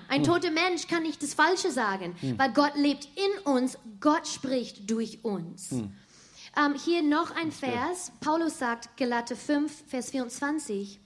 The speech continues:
Speaker 1: „Diejenigen, die zu Christus Jesus gehören,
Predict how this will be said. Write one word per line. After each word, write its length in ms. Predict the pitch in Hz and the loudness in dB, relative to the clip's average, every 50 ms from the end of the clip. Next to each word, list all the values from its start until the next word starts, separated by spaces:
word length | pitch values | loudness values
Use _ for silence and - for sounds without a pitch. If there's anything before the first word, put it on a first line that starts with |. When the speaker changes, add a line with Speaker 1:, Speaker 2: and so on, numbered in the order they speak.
| _ _ - - - - - - | _ _ -20 -20 -20 -18 -14 -4
Speaker 1:
„Diejenigen, 600 | - 277 262 294 320 349 370 403 - 359 359 359 302 | 0 2 2 4 4 4 2 2 2 2 0 2 2
die 100 | 311 302 | 0 -2
zu 180 | 302 - 285 | 0 -2 -6
Christus 640 | - - - 311 339 - - - 359 359 349 - - - | -6 -4 -2 -2 -2 -2 -2 -2 -2 -2 -2 -4 -10 -10
Jesus 440 | 247 233 254 269 262 311 302 302 - | -6 -2 -2 -2 0 0 -2 -2 -2
gehören, 600 | 320 294 226 233 208 196 190 185 185 185 190 214 | -4 -2 0 0 -2 -2 -4 -6 -10 -14 -14 -16